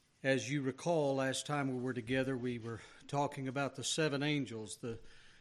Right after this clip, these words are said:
the last, uh, part of God's judgment upon the unbelieving and Christ-rejecting world.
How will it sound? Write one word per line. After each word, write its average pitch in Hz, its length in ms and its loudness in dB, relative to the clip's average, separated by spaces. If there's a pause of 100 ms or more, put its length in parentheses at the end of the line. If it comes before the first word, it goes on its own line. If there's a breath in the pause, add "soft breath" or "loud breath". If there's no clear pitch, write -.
(240 loud breath)
the 117 460 0 (180 loud breath)
last, 143 720 2 (680 loud breath)
uh, 107 340 -12 (800)
part 127 600 0 (100)
of 127 280 -8
God's 127 340 2
judgment 147 600 0
upon 127 320 0
the 120 120 -2
unbelieving 135 800 0 (460 loud breath)
and 107 180 -6
Christ-rejecting 135 1120 -2
world. 123 520 2